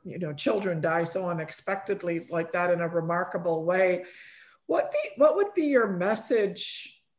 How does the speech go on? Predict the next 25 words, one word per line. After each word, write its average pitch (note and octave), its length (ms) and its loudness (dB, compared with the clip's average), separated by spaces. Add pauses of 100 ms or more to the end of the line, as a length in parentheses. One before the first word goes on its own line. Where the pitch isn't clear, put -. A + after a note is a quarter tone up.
(220)
Like F#3+ 140 0
I D4 100 6
always G4 220 8
say, A3+ 120 8
if - 120 4
you A3 80 0
could F#3+ 160 -2
stand D4 420 2
on C4+ 180 4
top A#3+ 280 -2
of - 60 -6
the G3 80 0
world F#3+ 500 4
and F3 140 -4
talk A#3 380 -2
to - 80 0
all A#3+ 340 4
mothers, G#3 680 4
<laughs> - 920 6
and C#4 340 4
you're G3+ 140 4
not C#4+ 180 4
gonna C#4+ 140 2
be C4 100 0
s-, - 240 -6